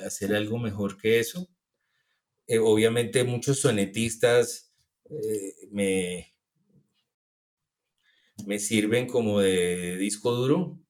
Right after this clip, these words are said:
O sea, los del Siglo de Oro, em, hay sonetos de Borges que son muy,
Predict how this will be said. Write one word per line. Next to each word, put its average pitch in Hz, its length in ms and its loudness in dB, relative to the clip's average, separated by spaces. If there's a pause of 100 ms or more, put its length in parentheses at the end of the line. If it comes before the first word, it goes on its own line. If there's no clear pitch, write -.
(1200)
O 92 60 -16
sea, 98 480 -2
los 101 260 2
del 90 140 -4
Siglo 95 360 -2
de 101 160 2
Oro, 123 640 4 (480)
em, 95 800 0 (800)
hay - 100 -4
sonetos 107 440 2
de 101 80 2
Borges 101 400 -2
que 104 120 -4
son 95 180 -6
muy, 98 680 -2